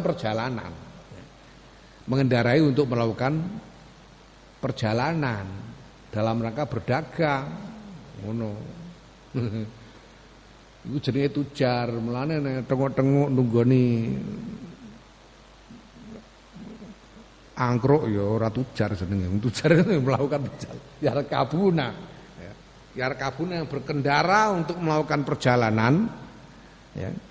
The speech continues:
Melewati al-mahalika ing pira-pira panggonan binasa. Tempat-tempat yang berbahaya. Melewati tempat-tempat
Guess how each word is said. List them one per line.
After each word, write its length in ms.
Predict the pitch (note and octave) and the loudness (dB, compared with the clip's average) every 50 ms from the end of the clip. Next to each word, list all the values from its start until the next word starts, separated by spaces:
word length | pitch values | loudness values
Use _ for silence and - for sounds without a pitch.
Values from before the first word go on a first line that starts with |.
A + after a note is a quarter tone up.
| - - - - - - - - - - - - | -20 -20 -20 -20 -20 -20 -20 -20 -20 -20 -12 -2
Melewati 1300 | - F3+ F3+ F#3+ F#3 F3+ F#3 F#3 F3+ F3+ E3 F3 E3+ - - - G#3+ G3+ G3+ A3+ A#3+ B3 B3 B3 - - - - - - - - - - - - - - - | 4 8 8 10 10 10 10 10 10 10 10 10 8 8 6 6 8 10 10 8 8 6 4 0 -2 -6 -8 -12 -16 -18 -18 -20 -20 -20 -20 -20 -20 -6 2
al-mahalika 1200 | - E3+ F3 F3 F3 F3 E3+ D#3+ D3 D3 D#3 D#3+ D#3+ D#3+ D#3+ D#3+ D#3+ - G3 G3 G3+ F#3+ - F3+ | 4 6 8 8 8 8 6 8 8 8 10 10 10 10 8 8 6 8 6 6 6 4 2 2
ing 240 | E3+ E3 E3 D#3 | 2 2 2 2
pira-pira 560 | D#3+ - F3 E3+ E3 D#3+ D3 D3 F3 F#3 F#3 - | 2 4 4 6 6 6 4 4 4 2 2 4
panggonan 720 | - E3+ E3 D#3+ D#3 C#3 B2 C3 C3+ C#3 D3 D3+ D3 - | 4 4 6 6 8 8 10 10 12 12 12 10 10 8
binasa. 640 | - C#3 C#3 C3 C3 C3 C3+ C3+ C3 - - A2 F2 - - - - - - - - - - - - - - - - - - - - - - - - - - - - - - - - - - - | 10 8 10 10 10 10 10 8 6 4 2 0 0 -2 -6 -12 -14 -16 -16 -18 -20 -20 -20 -20 -20 -20 -20 -20 -20 -20 -20 -20 -20 -20 -20 -20 -20 -20 -20 -20 -20 -20 -20 -20 -20 -20 -12 -4
Tempat-tempat 540 | - E3 D#3+ D#3 F3 F3 C#3+ F#3+ F3+ G3 F#3 | -2 -2 2 2 2 2 2 4 4 4 6
yang 160 | E3+ D#3+ D3 | 6 6 6
berbahaya. 760 | C#3 C#3+ B2 - D3 C3+ B2 B2 B2+ C3 B2+ B2 A#2 G#2 G2 F2+ - - - - - - - - - - - - - - | 6 4 4 6 6 6 6 6 6 6 6 4 4 2 -2 -4 -8 -12 -16 -18 -20 -20 -20 -20 -20 -20 -20 -20 -8 0
Melewati 500 | B2+ C#3+ D3 D#3+ E3 F3 E3+ E3 F#3 E3+ | 2 4 6 8 8 8 8 8 6 4
tempat-tempat 540 | - E3 D3+ D3 D3+ - - C3 A#2+ D#3 D3+ | 4 4 4 6 4 4 2 2 2 2 2